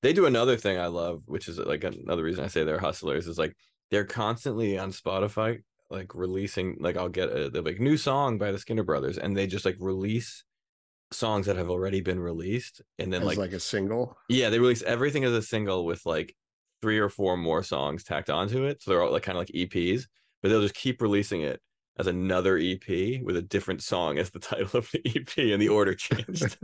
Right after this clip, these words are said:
Speaker 1: <laughs> just to keep getting plays, you know?
Speaker 2: Wow. We
Speaker 1: Yeah.
Speaker 2: need some, we need some algorithmic help with them. I feel like we could use a little boost while we wait for our bus stop ad to,
Speaker 1: That's tr-,
Speaker 2: uh,
Speaker 1: that's true.
Speaker 2: to go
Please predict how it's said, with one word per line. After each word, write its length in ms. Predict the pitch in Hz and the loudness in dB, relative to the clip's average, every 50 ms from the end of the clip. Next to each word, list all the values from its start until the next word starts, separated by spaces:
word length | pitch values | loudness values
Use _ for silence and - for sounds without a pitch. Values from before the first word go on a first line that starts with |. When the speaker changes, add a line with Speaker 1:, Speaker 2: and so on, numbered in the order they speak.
| - - | -2 -2
Speaker 1:
<laughs> 500 | 139 - - 185 160 - - - - 143 | -2 0 0 0 0 0 2 2 4 4
just 160 | 165 156 - | 4 4 4
to 100 | 156 147 | 2 2
keep 220 | - 151 143 131 | 4 2 2 4
getting 240 | - 135 127 117 101 | 4 4 4 4 2
plays, 420 | 95 107 107 107 101 87 85 95 | 2 2 2 4 4 2 0 0
you 120 | 98 95 95 | 0 2 2
know? 180 | 95 98 113 123 _ _ _ _ _ _ _ _ | 2 2 0 -2 _ _ _ _ _ _ _ _
Speaker 2:
Wow. 640 | - 101 95 101 127 139 131 110 98 92 - - - _ _ | -6 -4 -2 0 0 0 -2 -2 -4 -6 -8 -12 -16 _ _
We 280 | - - 131 107 104 123 | -6 -4 -2 2 4 4
Speaker 1:
Yeah. 80 | - 190 | 4 4
Speaker 2:
need 140 | 220 190 | 2 2
some, 240 | - - 117 107 110 - | 2 2 2 2 2 2
we 80 | 135 131 | 2 2
need 180 | 139 202 180 - | 2 2 2 2
some 220 | - 135 117 - | 0 0 0 0
algorithmic 720 | - 110 120 117 110 101 101 110 117 - 98 95 87 - | 0 0 2 2 4 4 4 4 2 2 -2 -4 -4 -4
help 300 | - 95 95 90 - - - - - | -2 -2 -2 -2 -4 -10 -20 -12 -6
with 180 | 117 107 - | -4 -4 -2
them. 280 | - - 98 95 95 98 | -2 -2 0 0 0 0
I 60 | 98 | -2
feel 160 | 98 - 117 | 0 2 2
like 160 | 117 113 101 107 | 2 4 2 0
we 80 | 101 | -2
could 120 | - 98 98 | -2 -2 -2
use 200 | 98 95 - 107 | -2 -2 0 0
a 40 | |
little 220 | 98 95 92 90 92 | 0 0 0 -2 -2
boost 540 | - 110 98 98 98 95 - - - - - | 0 0 2 2 2 0 -2 -6 -6 -2 -2
while 100 | 101 95 | 0 0
we 140 | 92 92 | 0 0
wait 180 | 92 101 101 98 | 2 0 0 0
for 220 | - - 98 98 | -2 -2 0 0
our 80 | 95 92 | 0 0
bus 260 | 92 - 107 104 - | 0 -2 -2 -2 -2
stop 340 | - - - 98 98 101 - | -4 -2 -2 -2 -2 -2 -2
ad 380 | 110 107 113 120 131 139 131 - | -2 0 0 0 0 0 -2 -2
to, 120 | - 110 | 0 0
Speaker 1:
That's 200 | 104 104 107 104 | 0 0 0 0
tr-, 60 | 104 | 0
Speaker 2:
uh, 140 | 107 110 117 | 0 0 0
Speaker 1:
that's 320 | 113 107 - - - - | 0 0 -2 -4 -2 -2
true. 220 | - - - 190 143 | -2 0 2 2 2
Speaker 2:
to 100 | - 139 | 2 2
go 180 | - - 107 | 2 2 2